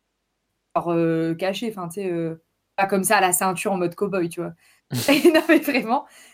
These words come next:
Speaker 1: Et en fait, je sors d'un resto et, il y a un... et j'étais avec un de mes amis qui ressemblait apparemment à James Franco. Et, euh, du coup, il y a un Américain qui l'arrête dans la rue et dit, « Ah, mec, tu ressembles grave à James Franco. » Et, euh,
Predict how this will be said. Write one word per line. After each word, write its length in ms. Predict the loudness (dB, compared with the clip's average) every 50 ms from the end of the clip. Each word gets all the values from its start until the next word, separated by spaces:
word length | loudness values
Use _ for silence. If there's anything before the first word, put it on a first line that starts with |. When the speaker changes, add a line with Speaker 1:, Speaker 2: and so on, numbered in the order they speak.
| _ _
Speaker 1:
Et 100 | 0 2
en 60 | 4 4
fait, 100 | 4 4
je 60 | 2
sors 240 | 2 4 4 4 6
d'un 120 | 4 2
resto 500 | 2 0 -2 -4 -4 -6 -4 -4 -2 -2
et, 60 | -2 -2
il 40 |
y 60 | -2 -2
a 60 | -2
un... 360 | 0 -2 -2 -2 -4 -4 -6
et 80 | -6 -8
j'étais 200 | -8 -6 -2 -2
avec 160 | -2 -2 -2
un 80 | -4 -4
de 100 | -4 -4
mes 240 | -4 -4 -4 -4 -4
amis 280 | -4 -4 -4 -6 -8 -10 _ _ _ _ _ _ _ _ _ -10
qui 120 | -8 -6
ressemblait 380 | -2 2 4 4 6 6 6 6
apparemment 440 | 6 6 6 6 6 4 4 4
à 100 | 2 2
James 200 | 2 2 0 0
Franco. 520 | -2 -4 -8 -8 -8 -8 -8 -10 -12 -12 _ _ _ _ _ _ _ _ _ _ _ _ _ _ _ _ _ _ _ _ _ -8
Et, 240 | -4 -2 2 2 2
euh, 160 | 2 2 0
du 180 | 0 -2 -6 -6
coup, 100 | -4 -4
il 60 | -2
y 20 |
a 80 | -2 -2
un 180 | -2 -4 -6
Américain 600 | -4 -2 -2 -2 -2 -2 -2 -2 -2 -2 -2 -4 -6 _ _ _ _ _
qui 300 | -20 -16 -12 -10 -8 -4
l'arrête 340 | -2 0 0 2 0 0 2
dans 120 | 2 0
la 120 | 0 0 0
rue 200 | 0 2 2 2
et 40 |
dit, « 180 | 0 0 0 2
Ah, 160 | 4 4 6 4
mec, 220 | 4 2 0 -2
tu 140 | -6 -12 -12
ressembles 300 | -10 -6 -6 -4 -2 -2
grave 280 | -2 0 0 0 2
à 100 | 2 2
James 180 | 2 0 -2 -4
Franco. » 500 | -4 -6 -6 -6 -6 -4 -6 -6 -8 -8 _ _ _ _ _ _ _ _ _ _ _ _ _ _ -4
Et, 200 | 2 4 4 6
euh, 300 | 6 4 4 2 2 0